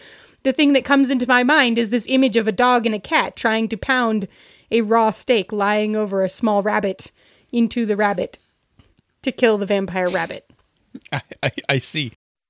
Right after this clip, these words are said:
Speaker 1: Bloop.
Speaker 2: You know what would help with that? Is if you actually had ever eaten a real steak. <laughs> Like,
Speaker 1: Why
Speaker 2: if you'd
Speaker 1: would
Speaker 2: eaten a real
Speaker 1: help?
Speaker 2: steak,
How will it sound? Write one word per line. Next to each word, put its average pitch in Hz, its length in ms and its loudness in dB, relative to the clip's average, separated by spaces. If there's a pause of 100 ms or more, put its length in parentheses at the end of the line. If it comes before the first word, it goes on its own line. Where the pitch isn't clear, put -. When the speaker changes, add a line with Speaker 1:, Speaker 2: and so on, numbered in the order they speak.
(140)
Speaker 1:
Bloop. 554 320 0 (640)
Speaker 2:
You 156 80 2
know 180 140 4
what 175 100 -4
would 170 140 0
help 131 240 -2
with 156 140 -4
that? 196 240 -2 (1500)
Is 151 180 2
if - 140 0
you 160 120 2
actually 151 300 2
had 147 280 0
ever 143 380 0
eaten 131 420 -4
a 127 80 0
real 123 300 0
steak. - 600 -4 (420)
<laughs> - 80 -8 (1500)
Like, - 0 -
Speaker 1:
Why 330 140 0
Speaker 2:
if 370 60 0
you'd 427 80 2
Speaker 1:
would 453 180 2
Speaker 2:
eaten 247 180 2
a 233 60 4
real 214 240 2
Speaker 1:
help? 269 160 2
Speaker 2:
steak, 220 300 0